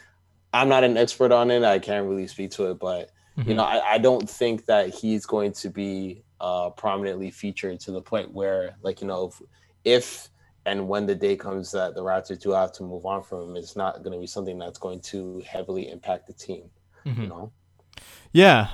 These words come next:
Speaker 2: I mean, th-, th-, uh, I, it, that's well said. I, I think, you know, I had a lot of people in my mentions last night sort of saying, "Hey, I'm not even watching games that he's playing in," and I, I can't not begrudge you at all if that's your
Speaker 1: Right.
Speaker 2: approach to this. If it
Speaker 1: Right.
Speaker 2: says, like, fractured your fandom in any way, I, I completely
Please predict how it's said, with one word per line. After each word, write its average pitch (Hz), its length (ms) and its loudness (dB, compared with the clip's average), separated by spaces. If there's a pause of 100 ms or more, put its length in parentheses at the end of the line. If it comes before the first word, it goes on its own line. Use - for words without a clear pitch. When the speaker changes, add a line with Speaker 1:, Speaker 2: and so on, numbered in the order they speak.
Speaker 2:
I 139 100 4
mean, 139 400 6 (400)
th-, 92 220 -10
th-, 85 160 -10
uh, 101 260 -2 (160)
I, 90 160 -8 (140)
it, 107 160 -8
that's - 260 -8
well 113 140 0
said. 120 320 0
I, 113 220 0
I 110 40 2
think, - 480 -2 (380)
you 131 60 -2
know, 127 40 4
I 127 40 8
had 127 60 8
a - 20 10
lot 127 120 8
of - 60 0
people 127 160 6
in 120 80 6
my 117 60 6
mentions 117 360 2
last 113 240 0
night 117 220 2
sort 101 140 -2
of 95 80 -8
saying, 107 260 -2
"Hey, 113 140 2
I'm 110 80 0
not 107 100 0
even 107 140 0
watching 101 320 -2
games 101 240 0
that 104 80 0
he's 98 100 2
playing 107 320 4
in," 107 300 2
and 98 500 -6
I, 104 220 -2
I 117 100 0 (220)
can't 117 260 4
not 117 340 6
begrudge 123 420 6
you 127 160 8
at 123 60 8
all 123 280 10
if 110 100 -2
that's 101 240 -2
your 113 100 2
Speaker 1:
Right. 101 60 4
Speaker 2:
approach 107 280 2
to 107 60 0
this. 95 200 0
If 101 100 -2
it 110 140 4
Speaker 1:
Right. - 100 2
Speaker 2:
says, 117 260 2
like, 113 200 2
fractured 113 440 0
your 117 120 0
fandom 117 340 0
in 113 80 0
any 113 140 0
way, 120 280 2
I, 104 200 0
I 104 160 -6
completely 104 580 -4